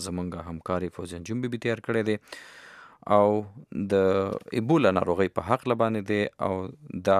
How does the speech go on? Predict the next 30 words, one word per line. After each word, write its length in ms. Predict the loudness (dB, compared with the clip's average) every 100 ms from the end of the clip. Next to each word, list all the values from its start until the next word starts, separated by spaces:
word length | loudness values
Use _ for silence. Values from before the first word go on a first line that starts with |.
| 2
په 80 | -2
دغه 160 | -2 -4
خپل 240 | -8 -8
راپور 240 | -6 -6 -6
کې 160 | -4
وایي 220 | -2 -2
چې 240 | -4 -4 -4
د 100 | -4
ایبولا 320 | -4 -4 -2
ناروغۍ 360 | -2 -4 -4 -2 -2
نه 80 | -4
د 20 | -4 -4
مړو 180 | -2 -2
شمېره 260 | -2 -4 -4 -4
تر 100 | -6
دې 100 | -4 -4
وخته 180 | -4 -6 -4 -2
دوه 100 | -2
زره 160 | -2 -6
شپږ 180 | -6 -4 -2
سوه 180 | -2 2
ته 40 | 0 0 -18 -20 -20 -20 -20 -4 -2
رسېدلې 460 | 0 0 0 0 0
ده 100 | 0 0 0
او 100 | 0 0 -6 -14 -8
د 20 | -2 0
دغې، 280 | 2 0 -2 -6 _ -4 0
آ، 260 | 2 0 2
ناروغۍ 440 | 0 0 -2 -2 -2
اوس 220 | 0 -4